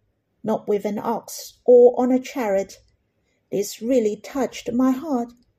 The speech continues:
for before this chapter, the Lord went to Jerusalem for many times. But the Lord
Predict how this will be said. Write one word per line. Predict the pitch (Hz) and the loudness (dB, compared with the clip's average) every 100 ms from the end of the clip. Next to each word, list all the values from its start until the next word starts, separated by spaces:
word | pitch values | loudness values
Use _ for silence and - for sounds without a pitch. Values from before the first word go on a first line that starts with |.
| _ _ _ | _ _ _
for | _ 359 | _ -4
before | 349 330 339 339 | -2 -2 -2 -2
this | 330 - | -4 -6
chapter, | - 320 285 254 226 226 _ _ _ | -6 -6 -4 -4 -4 -6 _ _ _
the | - | -2
Lord | 226 220 220 | 0 0 0
went | 220 220 | 0 0
to | 220 | -6
Jerusalem | 226 220 214 220 208 196 185 202 | -8 -2 2 2 0 -2 -4 -4
for | - | -2
many | 240 262 247 | 2 2 2
times. | 254 339 294 220 214 - - _ _ _ _ _ | -2 -4 -4 -4 -8 -14 -18 _ _ _ _ _
But | 302 | -4
the | 302 | 0
Lord | 311 320 269 | 2 6 6